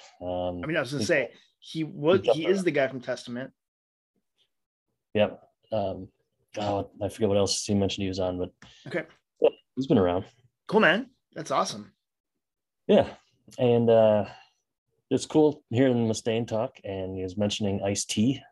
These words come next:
Speaker 1: how he was with Ice-T on Ice's last album, or did a track, and now Ice-T is on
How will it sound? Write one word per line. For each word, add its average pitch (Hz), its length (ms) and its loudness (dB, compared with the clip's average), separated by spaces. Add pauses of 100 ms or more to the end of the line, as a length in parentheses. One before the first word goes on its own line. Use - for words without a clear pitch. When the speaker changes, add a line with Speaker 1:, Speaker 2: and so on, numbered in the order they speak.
(140)
Speaker 1:
how 92 360 -4 (1080)
he 113 520 2 (500)
was 110 220 -2
with 120 200 2
Ice-T 120 400 2
on 104 300 -2
Ice's 113 340 -4
last 101 260 -6
album, 104 320 -2 (280)
or 101 180 -4
did 101 140 0
a 101 60 2
track, 104 400 -4 (1300)
and 95 340 -2
now 98 240 2
Ice-T 104 520 -2
is 95 160 -4
on 95 400 -2